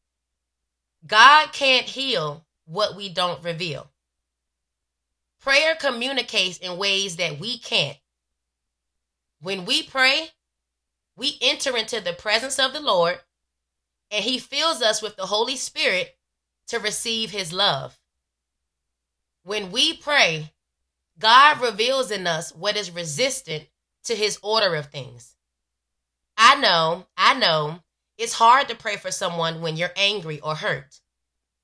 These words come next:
but that's exactly what God wants us to do. If we're supposed to pray for our enemies, shouldn't we pray for those we love that hurt us too?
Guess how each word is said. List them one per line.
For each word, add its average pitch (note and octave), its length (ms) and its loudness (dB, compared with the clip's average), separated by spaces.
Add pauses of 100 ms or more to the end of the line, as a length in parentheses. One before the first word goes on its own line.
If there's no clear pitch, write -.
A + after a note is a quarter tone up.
(140)
but F#3+ 160 -6
that's A#3+ 240 0
exactly F#3+ 960 0 (400)
what F#3+ 240 -8
God F#3 360 6
wants F3 280 -2
us D#3 220 -6
to D#3+ 100 -14
do. C#3+ 260 -12 (1120)
If F3+ 160 -12
we're A#3+ 200 2
supposed C4 500 -2
to G3+ 60 -18
pray A#3 260 -4
for A3+ 160 -6
our F3+ 180 0
enemies, F3+ 600 -4 (500)
shouldn't B3+ 380 -2
we C4+ 140 -8
pray A#3+ 260 -2
for A#3 140 -8
those G3+ 360 -2
we G3+ 120 -16
love G3 300 -2
that F3+ 120 -2
hurt G#3 240 0
us E3+ 160 -2
too? C4 320 -8